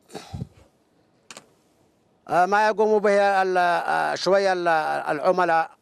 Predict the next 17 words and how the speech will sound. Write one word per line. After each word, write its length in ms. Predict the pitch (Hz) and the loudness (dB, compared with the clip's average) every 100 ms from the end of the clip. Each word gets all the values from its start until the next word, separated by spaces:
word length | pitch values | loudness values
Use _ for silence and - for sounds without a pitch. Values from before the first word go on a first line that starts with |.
| _ | _
أو 100 | 151 | -2
المأجورين 720 | 160 175 185 165 185 165 170 165 | 0 0 0 0 2 2 0 -4
في 140 | - 160 | -6 -2
محافظة 360 | 147 175 175 | 0 -2 -2
تعز 440 | 170 - 156 170 - _ _ _ _ _ | -2 -2 -4 -8 -12 _ _ _ _ _
هم 180 | 170 226 | -2 0
قلة 240 | 208 233 196 | 2 2 0
قليلة. 460 | 180 196 185 127 - _ _ _ _ | 0 0 0 -2 -4 _ _ _ _
لا، 460 | 170 208 226 233 202 | 2 4 4 2 0
آه، 480 | 202 190 180 180 165 | 0 2 0 -2 -4
تتوقعوا 720 | 180 190 220 - 208 226 208 | -2 0 0 0 0 0 -2
أنه 180 | 208 185 | -2 0
على 240 | 190 208 | 0 0
ما 180 | 202 190 | 0 -2
يص-، 160 | 147 | -2
يصور 720 | 196 180 185 143 220 220 208 190 | 0 0 0 0 0 0 0 0
الإعلام 580 | 190 180 214 214 151 | 0 0 2 0 -2